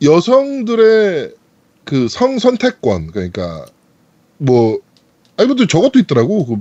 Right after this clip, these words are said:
또 뭐 얘기, 트위터들 보니까 뭐, 기분 좋게 남녀가 만나서 기분 좋게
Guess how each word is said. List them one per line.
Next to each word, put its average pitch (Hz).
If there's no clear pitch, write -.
또 117
뭐 104
얘기, 120
트위터들 208
보니까 101
뭐, 104
기분 208
좋게 185
남녀가 156
만나서 120
기분 165
좋게 156